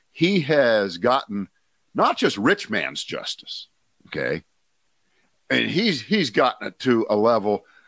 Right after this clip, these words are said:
that no one has ever seen before, where the law said that, you know,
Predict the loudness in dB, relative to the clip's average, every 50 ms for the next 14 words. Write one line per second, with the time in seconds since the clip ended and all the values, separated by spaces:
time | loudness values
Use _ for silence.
0 | _ 2 2 2 4 2 2 4 4 4 4 4 4 2 2 4 4 4 4 2
1 | 0 0 2 2 4 4 4 4 2 2 0 -2 -4 -6 -8 -8 -6 -6 -8 -8
2 | -10 -14 _ _ _ _ _ _ _ _ _ -4 0 2 4 6 6 6 4 4
3 | 2 0 -4 _ _ _ _ _ _ _ _ _ _ _ _ _ _ _ -4 0
4 | 2 4 4 4 4 4 4 4 4 2 0 -2 -4 _ _ _ _ _ _ _
5 | _ -10 -8 -2 0 2 2 2 2 0 -2 -4 -8 -12 _ _ _ _ -6 -2
6 | 0 2 2 0 -2 _ _ _ _ _ _ _ _ _ _ _ _ _ _ _
7 | _ -8 -6 -6 -4 -6